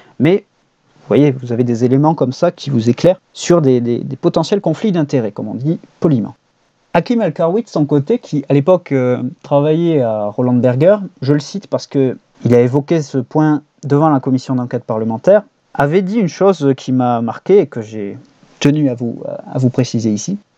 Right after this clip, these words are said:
c'est que ce sont les Français qui se sont montrés les plus rapaces vis-à-vis d'Alstom. Chacun était prêt à prendre une petite partie d'Alstom à un prix forcément décoté, avec des conditions de gouvernance ultra favorables, comme E D F ou encore Thales,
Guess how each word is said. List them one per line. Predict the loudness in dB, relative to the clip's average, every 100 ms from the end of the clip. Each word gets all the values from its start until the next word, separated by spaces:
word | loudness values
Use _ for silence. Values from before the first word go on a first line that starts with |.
| _
c'est | -4 -2
que |
ce | 0
sont | 0 2
les | 0
Français | 2 0 0 -6
qui | -6
se | -6
sont | 0
montrés | 2 2 0
les | -2
plus | -2
rapaces | -2 -2 -4 -8 -18 _ _
vis-à-vis | 0 4 4
d'Alstom. | 2 0 -6 -10 _ -4
Chacun | 2 2 2
était | -4 -4 -4
prêt | -2
à | -2
prendre | 0 0
une | 0 0
petite | 0 0 -2
partie | -2 -4
d'Alstom | -6 -6 -4 -4 -2
à |
un | -2 -2
prix | -4
forcément | -4 -4 -4 -2 -2
décoté, | -4 -4 -6 -4 -6 _
avec | 0 2 2
des | -2
conditions | -4 -4 -4 -4
de | 0
gouvernance | 2 2 0 -4
ultra | -6 -4 -4
favorables, | -2 -4 -4 -4 -8 -6
comme | 0 2
E |
D | 2 0 -2
F | -6 -8
ou | -6
encore | -2 -2
Thales, | 0 0